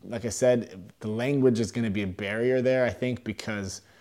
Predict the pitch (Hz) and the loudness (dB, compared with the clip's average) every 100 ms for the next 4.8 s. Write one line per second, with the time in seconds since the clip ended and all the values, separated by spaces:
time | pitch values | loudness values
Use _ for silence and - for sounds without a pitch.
0 | - - _ _ - - - 117 104 127 | -20 -20 _ _ -18 -16 -8 -4 0 0
1 | 123 104 113 110 110 101 92 104 95 107 | 0 2 2 2 0 -4 -4 -4 -4 -4
2 | 104 104 - - - 62 - - 104 101 | -4 -6 -8 -14 -14 -14 -16 -12 -10 -6
3 | 101 104 123 123 131 131 131 117 - 95 | -4 -2 0 0 4 4 4 2 -8 -8
4 | 101 98 110 107 104 90 87 82 | -6 -4 -2 -2 -2 -4 -6 -6